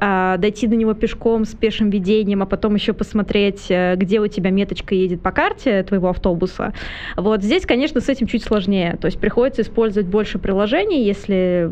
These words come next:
в России все-таки такой тренд на то, что в од-, в, ну, как бы мультизадачность одного и того же приложения, то здесь с этим сложнее. Там есть отдельное приложение с живыми метками,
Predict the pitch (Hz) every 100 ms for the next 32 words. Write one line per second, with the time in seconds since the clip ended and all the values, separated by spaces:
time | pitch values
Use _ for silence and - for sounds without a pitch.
0 | 180 185 - 202 196 175 - 175 170 175
1 | 151 - - 175 165 202 208 180 185 170
2 | 165 - 196 - - - - - - -
3 | - - 190 196 180 175 - 190 - -
4 | 202 185 - - - - 254 240 226 226
5 | 233 226 190 214 185 208 202 190 196 185
6 | 196 190 202 415 302 208 185 190 330 -
7 | - 233 233 214 - 190 220 311 349 240
8 | 190 170 170 214 - 208 202 214 190 170
9 | 185 190 185 196 185 185 190 214 202 196
10 | 202 349 - 254 214 202